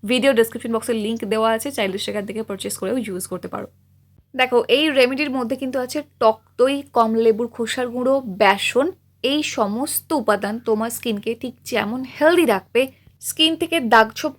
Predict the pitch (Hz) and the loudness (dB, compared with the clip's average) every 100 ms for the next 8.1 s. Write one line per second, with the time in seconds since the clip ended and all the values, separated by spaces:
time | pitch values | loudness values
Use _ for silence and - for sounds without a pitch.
0 | 262 240 233 247 247 285 285 226 311 - | 2 2 2 -2 -2 -6 -6 -4 -6 2
1 | 240 233 269 - 226 285 - 208 196 202 | 4 4 0 0 0 0 -6 -6 -4 -4
2 | 196 185 190 214 202 226 208 247 - 233 | -4 -4 -2 -2 0 2 2 4 2 2
3 | 247 208 208 208 247 247 285 285 - 302 | 0 4 4 4 2 -2 -2 -4 -2 -2
4 | 311 370 254 208 262 - 262 247 196 - | 0 2 4 4 2 0 -6 0 0 0
5 | 294 - 233 220 220 269 285 - 214 - | -6 -4 -2 -2 -2 -4 -2 2 0 0
6 | _ 277 311 302 302 359 311 208 202 254 | _ -4 -2 -2 -4 -4 0 -2 -2 -4
7 | 269 269 311 208 196 220 240 - 254 - | -4 -4 -4 -4 2 8 8 8 -4 -2
8 | - | -4